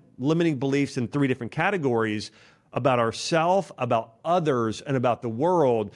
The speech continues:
So we're gonna go through those today and go through how you can really break fru-, through those limiting beliefs and experience greater success in your life. We'll have some great stories about people like Jamie Kern Lima, who is the founder of I T Cosmetics, and how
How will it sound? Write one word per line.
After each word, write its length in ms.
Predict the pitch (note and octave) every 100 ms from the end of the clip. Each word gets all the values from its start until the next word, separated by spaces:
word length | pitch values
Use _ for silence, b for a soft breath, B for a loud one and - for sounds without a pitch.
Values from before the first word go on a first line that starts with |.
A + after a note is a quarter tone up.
| B -
So 120 | E3
we're 180 | F3 C#4
gonna 140 | C#4
go 140 | F3+
through 260 | C#3 - E3+
those 240 | E3 D#3+
today 300 | - D3 D3+
and 100 | C#3
go 140 | C3 B2+
through 220 | C3 B2+
how 140 | B2
you 180 | C#3+ F#3
can 120 | G#3
really 200 | E3 C#3+
break 500 | A#2 F#2 A#2+ D3+ E3+
fru-, 240 | - D#3 D#3+
through 300 | - D3+ D3
those 200 | C#3 B2+
limiting 360 | C3 C3+ B2+
beliefs 460 | A2+ B2 B2 A#2+ - b b -
and 100 | C#3
experience 480 | C3 - C#3 C3 -
greater 340 | C3 C3+ C3+
success 520 | B2+ B2 - C3 A#2+
in 80 | B2
your 80 | A#2
life. 180 | A#2+ A#2+
We'll 100 | C3+
have 80 | C3
some 120 | B2+
great 180 | B2+ B2
stories 360 | C#3 B2+ B2
about 180 | A#2 A2+
people 240 | C3+ A#2+
like 220 | A#2+ A2 B B _
Jamie 320 | C#3+ C3+ C3
Kern 320 | - A#2+ A2+
Lima, 440 | A#2+ C#3+ C#3 C#3 A#2+
who 160 | A#2
is 80 | G#2
the 100 | G#2+
founder 280 | - C3 A#2
of 60 |
I 200 | B2 B2
T 200 | B2+ C3+
Cosmetics, 640 | - A2 G2 A#2+ B2 B2+ B2+
and 80 | A2+
how 220 | A2+